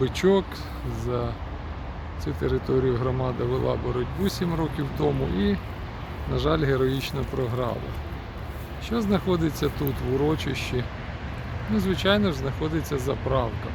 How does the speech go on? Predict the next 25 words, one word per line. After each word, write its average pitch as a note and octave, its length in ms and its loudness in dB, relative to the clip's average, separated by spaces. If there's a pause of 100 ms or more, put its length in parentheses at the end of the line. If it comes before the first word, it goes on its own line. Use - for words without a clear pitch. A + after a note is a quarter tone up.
про A#2+ 100 -6
яку A2 340 -4
всі - 140 -6 (160)
знають D#3+ 360 0
і - 180 -4
проти A#2+ 280 -4
якої B2 460 -2
боролись. A#2+ 560 -4 (2250)
Я G#3 160 6
зроблю D#3+ 480 -2
пост D#3 280 2
на D#3+ 60 0
Facebook, F3 560 2 (180)
і D3+ 40 -2
в C3+ 520 -6
першому C#3+ 500 0
коментарі C#3+ 680 0 (100)
буде D3 280 2
локація, C3 580 0 (100)
де C#3 100 2
ми C3 300 0 (600)
знаходимося. B2 760 -2 (880)
Оце A3 280 0
дійсно G3+ 360 2
заповідана D#3 720 0